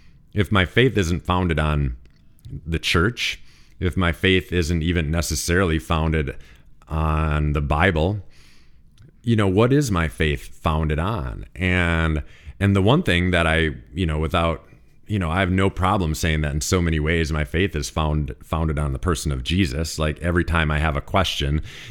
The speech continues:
that's usually the space that I think about. It's like, "Well, how did Jesus respond to whatever situation that he was in? And how does that make sense?" Right? And, and so as I was thinking about that, I was like, "Okay, so that's, we can start there, right?"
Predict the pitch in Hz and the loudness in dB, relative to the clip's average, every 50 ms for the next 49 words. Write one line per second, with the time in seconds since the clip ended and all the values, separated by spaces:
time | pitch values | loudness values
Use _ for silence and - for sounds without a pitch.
0 | - - 82 82 - - 80 82 92 101 98 85 90 82 76 78 - - - 82 | -4 -2 -2 0 0 0 0 2 4 4 4 2 2 0 0 -2 -2 0 0 2
1 | 80 80 - 82 71 73 73 71 69 - - - - 110 107 87 - 69 69 67 | 2 2 0 -2 -2 -2 -2 -2 -4 -8 -12 -2 2 2 2 2 2 -2 -2 -2
2 | 67 67 71 71 - 76 73 71 73 80 80 78 73 65 73 87 90 92 92 82 | -2 -4 -4 -2 -2 -2 -2 -2 -2 -2 0 0 0 0 0 2 2 2 2 2
3 | 87 80 76 69 82 85 78 78 76 65 71 78 69 - - 80 76 73 73 76 | 0 0 0 0 -2 -2 0 -2 -4 -4 -4 -4 -6 -4 -4 -4 -2 -2 -2 -2
4 | 76 71 - 80 73 69 67 67 71 71 78 76 69 69 71 - - - 67 - | -2 -4 -4 -4 -4 -4 -4 -4 -2 -2 -2 -2 -2 -2 -4 -4 -4 -4 -6 -4
5 | - 76 73 69 67 - - 71 69 67 67 - - 123 127 120 90 80 71 78 | -4 -4 -2 -2 -4 -4 -4 -4 -6 -6 -8 -6 -2 0 2 2 2 0 -2 -2
6 | 76 73 69 67 73 76 - - - - - - - - 78 78 71 80 87 87 | -2 -2 -2 -2 -2 -4 -6 -10 -18 -18 -18 -14 -6 -2 -2 0 2 2 2 2
7 | 85 82 69 - 82 76 73 - - 78 73 67 - - - - 98 80 64 60 | 2 0 0 0 -2 -2 -2 -2 -4 -4 -4 -4 -6 -4 -2 0 0 0 -2 -6
8 | 62 - - 78 73 71 71 73 80 82 - - - - - - - - - - | -8 -6 -4 -2 -2 0 0 0 -2 -2 -4 -8 -18 -20 -20 -20 -20 -10 -2 0
9 | 98 98 98 95 92 92 87 85 - 90 95 92 - - 101 95 92 80 95 87 | 2 4 4 4 4 2 0 -2 -2 -2 -2 0 2 2 2 2 2 2 0 0
10 | 85 - - - 104 87 - 92 82 76 76 73 71 67 67 85 101 107 104 92 | -2 -2 -2 -2 -2 0 0 0 0 0 0 0 -2 -2 -2 -2 0 0 0 0
11 | 87 - - - - - - - - - 87 80 78 85 80 101 98 - 90 80 | -2 -4 -8 -16 -20 -20 -20 -14 -8 -6 -4 -2 0 0 0 0 0 0 0 -2
12 | 76 - - - 85 78 90 98 107 - - - - - - - 69 80 92 - | -2 -2 -2 -2 0 2 2 2 0 -2 -6 -10 -12 -16 -18 -8 -4 -4 -2 0
13 | 87 80 - - 87 87 98 67 80 78 71 76 90 107 98 - - 82 78 80 | 0 -2 0 0 0 0 0 0 -2 -2 -2 -2 -2 -4 -6 -6 -4 -4 -2 0
14 | 85 95 104 - | 0 -2 -2 -4